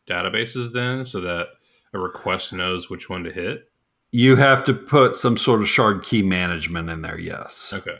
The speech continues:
Speaker 1: That's what I
Speaker 2: Um,
Speaker 1: was thinking.
Speaker 2: so, so it, it's certainly part of it. And, and again, that's another level of complexity. Um,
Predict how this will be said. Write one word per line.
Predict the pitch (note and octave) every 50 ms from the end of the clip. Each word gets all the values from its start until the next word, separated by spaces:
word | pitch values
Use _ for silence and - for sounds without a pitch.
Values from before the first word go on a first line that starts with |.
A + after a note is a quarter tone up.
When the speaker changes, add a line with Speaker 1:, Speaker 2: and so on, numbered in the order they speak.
| _ -
Speaker 1:
That's | - F#2 F2+ E2+ E2+ E2+ G2 F#2
what | E2+ E2+
I |
Speaker 2:
Um, | E2+ F2
Speaker 1:
was | F2+ F2+ -
thinking. | _ _ _ -
Speaker 2:
so, | F2+ F2+ F2+ - - -
so | - - - F#2+ F2+ F#2 F#2
it, | F#2+ F#2+ F2+ F#2 F#2 F#2
it's | F#2 F2+ F2+ -
certainly | - - A2+ G#2+ F#2+ F2+ G#2 G2 F#2 F2
part | E2 _ - - F#2+ F2+ F2+ F2+
of | F#2+ F#2 F2+
it. | F#2 F2+ G2
And, | F#2+ F#2 F#2+ F#2+
and | F#2+ F#2 F#2 F#2
again, | F2+ F2+ F2+ A2 A2+ F#2+ E2+ D#2+ _ _ _ _ _ _ _ _ -
that's | G2 F#2 F#2 F2+ -
another | G2+ F#2+ F#2+ F#2+ F#2+ F#2 F2+ F2+ E2+ F2 E2+ E2+ E2+
level | E2+ F2 F2+ F2 F2 E2 E2+ E2+ E2+ E2 E2
of | E2 D#2+ E2 D#2+ - -
complexity. | - E2 D#2+ - G2 F#2 F2 - - - - - - G#2+ - _ _ _ _ _ _ _ _ _ _ _ _ -
Um, | - F2 E2 E2 D#2+ D#2+ D#2+ D#2+ D#2+ D#2+ D#2+ D#2+ E2 E2+ F#2+